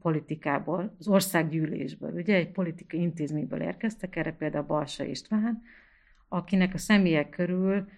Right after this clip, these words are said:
nem csak emiatt volt nagyon komoly vita, hanem az is fölmerült, hogy egyáltalán azoknak a törvényi feltételeknek nem felel meg, ami az alkotmány bíróvá válásnak a kritériuma, hogy valamilyen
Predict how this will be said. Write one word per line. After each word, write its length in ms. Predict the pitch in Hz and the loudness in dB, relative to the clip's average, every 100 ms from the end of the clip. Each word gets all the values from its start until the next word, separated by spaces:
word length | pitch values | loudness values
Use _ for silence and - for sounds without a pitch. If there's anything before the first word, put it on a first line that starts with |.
| _ | _
nem 160 | - 196 | -2 -2
csak 200 | 190 - | -2 -2
emiatt 540 | 170 156 143 135 135 | 0 2 2 0 -2
volt 580 | - 160 139 - - - - - | -6 -2 0 0 -4 -8 -18 -4
nagyon 380 | 185 160 156 156 | 2 2 2 -2
komoly 500 | - 160 143 147 143 143 - | 0 2 2 0 -4 -6 2
vita, 300 | 190 190 214 | 2 6 6
hanem 400 | 202 202 190 180 | 8 6 6 4
az 80 | |
is 120 | 160 - | 2 0
fölmerült, 580 | 180 170 165 175 180 | 2 2 2 -2 -4
hogy 120 | 180 185 | -6 -6
egyáltalán 400 | - 175 175 175 | -4 -4 -2 -4
azoknak 340 | 160 165 165 | -2 -4 -4
a 100 | 165 | -4
törvényi 380 | 175 165 175 165 | -4 -2 -2 -2
feltételeknek 840 | 165 151 - 156 151 151 156 170 | 0 -2 -2 -6 -4 -2 -2 -4
nem 180 | 165 - | -4 -6
felel 380 | - 151 - - | -4 -2 -2 -2
meg, 400 | - - 190 - - | -4 -4 -6 -8 -10
ami 160 | - 175 | -2 0
az 120 | 170 | 2
alkotmány 640 | 170 160 160 165 160 165 175 | 2 0 -2 -2 0 0 -2
bíróvá 520 | - 185 160 151 151 | 4 4 6 4 4
válásnak 920 | 151 156 151 151 - - - - 156 - - - - - - | 4 2 2 2 0 -2 -4 -4 -6 -10 -20 -20 -20 -14 -10
a 60 | |
kritériuma, 1040 | 156 185 180 170 156 156 147 151 170 180 185 - | -2 0 2 2 2 0 0 -2 0 0 -2 -2
hogy 180 | 165 | 0
valamilyen 720 | 160 165 160 165 160 160 160 | 2 2 4 4 4 4 4